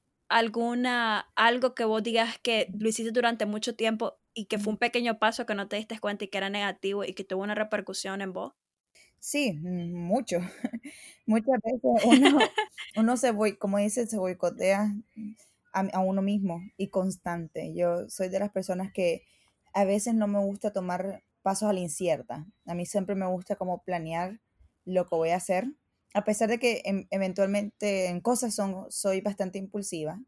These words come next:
Speaker 2: cosas que no son, no son tan importantes y que sé que no van a marcar tanto en mi vida, pero en otras sí. Entonces, yo de-, mucho tiempo dejé que el miedo me paralizara. Entonces, y en cosas pequeñas, como decir,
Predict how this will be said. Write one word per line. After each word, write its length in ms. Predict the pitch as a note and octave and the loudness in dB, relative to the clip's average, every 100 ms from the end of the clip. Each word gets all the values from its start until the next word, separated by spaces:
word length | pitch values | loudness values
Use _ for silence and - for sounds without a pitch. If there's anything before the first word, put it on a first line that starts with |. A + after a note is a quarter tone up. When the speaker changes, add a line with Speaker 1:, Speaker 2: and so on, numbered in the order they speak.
| _ _ | _ _
Speaker 2:
cosas 300 | G3+ G#3 A3 | -2 -2 -4
que 80 | F#3+ | -4
no 220 | F3+ F#3 | -4 -4
son, 260 | F#3 F3+ - | -6 -8 -10
no 140 | F3+ | -10
son 200 | F3+ F#3 | -8 -6
tan 140 | F3+ F3+ | -6 -6
importantes 600 | F3 F#3 - D#3+ D#3+ E3+ | -6 -8 -6 -8 -8 -10
y 40 | |
que 100 | E3+ | -8
sé 120 | E3+ | -2
que 80 | E3 | 0
no 120 | E3 | 0
van 100 | E3 | -2
a 40 | F3 | -2
marcar 440 | F3+ - F3+ F#3 | -2 0 0 0
tanto 380 | - F3+ F3 F3 | -4 -6 -6 -8
en 80 | F3 | -8
mi 100 | F3+ | -8
vida, 260 | E3 F3 _ _ _ _ _ _ | -8 -10 _ _ _ _ _ _
pero 140 | G#3+ G3+ | 2 2
en 40 | |
otras 300 | F3+ E3+ D#3 | 0 -2 -4
sí. 260 | F3 D3+ - _ _ _ - | -6 -8 -14 _ _ _ -2
Entonces, 880 | G#3 G3+ G3+ G3+ - A3 G#3+ - A3 _ _ - | 0 2 2 0 0 0 0 -4 -10 _ _ -6
yo 200 | F#3+ G#3+ | 2 4
de-, 200 | G#3+ - | 4 2
mucho 480 | - G#3 A#3 A#3+ B3 | 0 2 2 0 -4
tiempo 340 | A3 G3+ G3 G3 | -2 -2 2 2
dejé 280 | F#3+ F3+ | 2 0
que 80 | F#3 | -2
el 100 | F3+ | -4
miedo 600 | E3+ E3+ F3+ G3 G3+ A3+ - _ _ _ _ | -4 -6 -4 0 0 -2 -8 _ _ _ _
me 180 | F#3+ F#3+ | -2 2
paralizara. 720 | F3+ E3+ D#3+ D3 D3+ - - _ _ _ _ _ _ - | 4 2 2 -2 -2 -2 -4 _ _ _ _ _ _ 0
Entonces, 760 | G3 G3 G3 F#3+ A3 G#3 - _ | 0 2 0 0 0 -2 -6 _
y 180 | G#3 G3+ | 0 2
en 200 | F3+ G#3 | 2 2
cosas 300 | G3 B3 C#4 | 2 0 0
pequeñas, 460 | - G3+ F3+ E3+ F3+ | -2 0 0 -2 -4
como 260 | F#3 F3 F3 | -2 0 -2
decir, 400 | E3+ G3 E3+ | 0 -2 -2